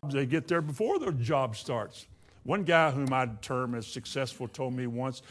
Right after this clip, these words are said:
he had a business. He was the first one on the job and the last one to leave. And I have noticed through the years and where I'm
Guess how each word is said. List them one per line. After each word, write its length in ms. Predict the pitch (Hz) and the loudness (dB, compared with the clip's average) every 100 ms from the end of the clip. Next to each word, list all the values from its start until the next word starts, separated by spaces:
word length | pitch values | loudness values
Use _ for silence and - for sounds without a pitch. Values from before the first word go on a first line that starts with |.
| - - | -20 -6
he 120 | 156 | -2
had 120 | 143 | -2
a 20 | |
business. 480 | 131 147 104 - - - _ _ _ _ | 0 -2 -2 -12 -20 -20 _ _ _ _
He 80 | 151 | -4
was 120 | 120 | -4
the 60 | 127 | -2
first 300 | 170 160 175 | -2 -2 -4
one 140 | 165 | -4
on 140 | 170 | -4
the 80 | 165 | -4
job 320 | 127 165 185 | -2 -2 -2
and 120 | 147 135 | -4 -2
the 40 | |
last 200 | 151 - | -2 -4
one 140 | 160 | -10
to 60 | 156 | -8
leave. 240 | 123 95 - - - - - - _ _ _ _ _ _ _ - | -8 -8 -12 -20 -20 -20 -20 -20 _ _ _ _ _ _ _ -8
And 140 | 139 | -4
I 80 | 135 | -2
have 220 | 131 117 | -4 -4
noticed 400 | 135 143 156 - | -4 -4 -4 -6
through 100 | 143 | -4
the 140 | 123 | -2
years 420 | 123 139 175 180 131 | -2 -2 -2 -4 -6
and 240 | 117 113 123 - - _ _ _ _ _ _ - | -8 -8 -12 -18 -20 _ _ _ _ _ _ -4
where 180 | 131 135 | 0 0
I'm 240 | 135 113 | 0 -4